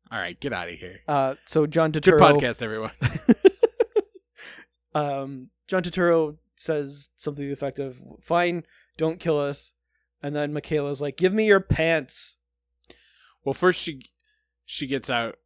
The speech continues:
Speaker 1: uh, she gets t-, her and Sam out of handcuffs, and he's like, "Oh, so you're good at handcuffs now?"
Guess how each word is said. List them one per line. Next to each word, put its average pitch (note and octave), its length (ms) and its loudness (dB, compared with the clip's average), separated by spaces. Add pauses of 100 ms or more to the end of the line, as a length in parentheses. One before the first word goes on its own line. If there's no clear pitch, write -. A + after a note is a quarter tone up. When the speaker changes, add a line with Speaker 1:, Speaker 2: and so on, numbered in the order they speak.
(120)
Speaker 1:
uh, G#2+ 260 -12 (160)
she - 160 -10
gets B2+ 300 -10
t-, - 160 -8
her C#3 160 -8
and A#2+ 120 -10
Sam A#2+ 280 -8
out G#2+ 100 -8
of G2+ 220 -12 (560)
handcuffs, C3 480 -8
and - 40 -10
he's G#2+ 60 -10
like, A#2+ 100 -8
"Oh, D3+ 120 -2
so C3+ 100 -4
you're C3+ 140 -4
good C3 100 -2
at A2+ 80 -2
handcuffs C3 460 -4
now?" D3+ 260 -6